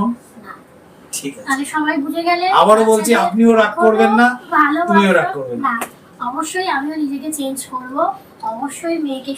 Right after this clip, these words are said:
Speaker 1: সময় দেব, ওকে যতটা দরকার ততটাই দেব। তোমরাও তাই করো, বাচ্চাকে খুব শাসন করো না, ভালোবাসা দিয়ে সবকিছু অর্জন করার
Speaker 2: একদম।
Speaker 1: চেষ্টা করো।
Speaker 2: শাসন করলে কি হয়? শাসন করলে জিনিসটা আমার হাতে থাকে, ও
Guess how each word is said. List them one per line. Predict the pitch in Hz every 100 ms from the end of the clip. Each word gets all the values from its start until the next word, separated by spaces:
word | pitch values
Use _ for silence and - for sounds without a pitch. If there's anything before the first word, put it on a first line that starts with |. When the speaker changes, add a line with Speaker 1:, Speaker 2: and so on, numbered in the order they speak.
| 285
Speaker 1:
সময় | 240 247 247
দেব, | 254 247 294 320 - - - 262
ওকে | 262 311
যতটা | 294 277 285 294 330 277
দরকার | 269 277 320 330 370 - -
ততটাই | 247 240 302 277 359 370
দেব। | 330 311 370 427 - -
তোমরাও | 262 262 302 339 320
তাই | 294 311
করো, | 277 277 370 370
বাচ্চাকে | 233 - 240 262 -
খুব | 262 -
শাসন | 285 - 240 226
করো | 240 247 285
না, | 330 339 - - -
ভালোবাসা | 240 269 302 - 311
দিয়ে | 277 302 285
সবকিছু | 269 - 285 285
অর্জন | 247 240 269 -
করার | 277 269
Speaker 2:
একদম। | 190 233
Speaker 1:
চেষ্টা | - -
করো। | 277 247
Speaker 2:
শাসন | 262 247 285 294
করলে | 285 285 240
কি | 247
হয়? | 175 - -
শাসন | - - 226 233
করলে | 262 269 196
জিনিসটা | 180 - 240
আমার | 247
হাতে | 165 160 151
থাকে, | 135
ও | 160